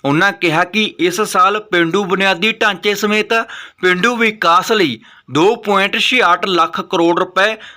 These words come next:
ਦੀ ਵਿਵਸਥਾ ਕੀਤੀ ਗਈ ਹੈ। ਅੱਗੇ ਇੱਕ ਹੋਰ ਵੱਡੀ ਅਪਡੇਟ ਤੁਹਾਡੇ ਸਾਹਮਣੇ ਆ।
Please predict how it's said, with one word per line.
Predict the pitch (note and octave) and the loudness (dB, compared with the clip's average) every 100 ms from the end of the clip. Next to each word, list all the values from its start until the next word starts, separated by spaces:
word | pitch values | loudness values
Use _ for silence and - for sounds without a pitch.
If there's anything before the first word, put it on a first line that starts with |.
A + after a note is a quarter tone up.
| - | -4
ਦੀ | E3 | -2
ਵਿਵਸਥਾ | E3+ D#3+ E3 - A#3 B3 - - _ - | 2 2 0 0 0 0 -6 -20 _ -6
ਕੀਤੀ | B3 A3+ G#3 | -4 -2 0
ਗਈ | D3+ D3+ E3+ | 0 0 0
ਹੈ। | D3+ A#2 - _ _ _ C3+ | 0 -2 -8 _ _ _ -8
ਅੱਗੇ | A2+ F3+ | -2 -2
ਇੱਕ | F#3 G3+ | 0 -4
ਹੋਰ | C#3 D#3 F#3 G#3+ | -2 0 2 2
ਵੱਡੀ | D3+ C3+ F3 G3+ - C#3+ | 0 -2 -2 -4 -2 -4
ਅਪਡੇਟ | C#3+ C#3+ D3 F3+ | -2 -2 0 0
ਤੁਹਾਡੇ | G#3+ G#3 F3+ D#3+ F#3+ | -2 0 0 0 -2
ਸਾਹਮਣੇ | F#3+ G3 G#3 G#3+ G#3+ | -2 -2 0 0 0
ਆ। | G#3+ A3 | 0 -2